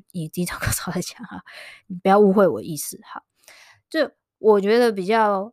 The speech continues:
呃，我自己实践过，我觉得有逻辑的方法呢，就是你要改变你的生活环境。我在想，我应该在之前的节目都有聊过这些啦，那你再听一次吧，如果你有听过的话。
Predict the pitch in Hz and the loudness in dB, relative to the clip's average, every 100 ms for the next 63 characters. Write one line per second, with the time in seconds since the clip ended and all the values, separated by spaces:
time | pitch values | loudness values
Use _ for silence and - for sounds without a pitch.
0 | _ - 170 165 160 - 185 180 202 240 | _ -12 -10 -10 -12 -10 -6 -4 -2 -2
1 | 185 - 165 175 214 190 175 202 165 - | -2 -6 -8 -6 -4 -4 -2 -2 -2 -8
2 | _ - 170 175 190 214 196 170 175 208 | _ -12 -8 -4 0 2 2 0 2 0
3 | 208 190 214 220 269 269 214 190 190 190 | 0 2 2 2 0 2 0 2 0 -2
4 | 190 202 208 190 160 180 180 196 180 156 | -4 -4 -4 -4 -4 -4 -6 -6 -6 -8
5 | 185 - 180 196 175 - 147 190 - 151 | -12 -8 -6 -6 -8 -10 -12 -12 -12 -14
6 | - 214 190 294 392 - 220 165 165 180 | -2 0 0 -2 -4 -4 -4 -4 -4 -2
7 | 226 294 294 330 - 247 - 165 165 - | -2 -4 -2 -4 -4 -10 -8 -8 -8 -10
8 | 147 196 185 190 160 - 92 185 170 165 | -6 -4 2 2 2 -2 -8 -2 -2 -2
9 | 170 - 151 165 165 - _ _ - 190 | -4 -4 -4 -4 -6 -10 _ _ 0 2
10 | 180 202 - 202 175 185 170 160 165 170 | 4 2 2 2 2 0 2 2 2 0
11 | 160 165 - 190 - 214 190 226 | -2 0 0 -2 -2 -2 -2 -4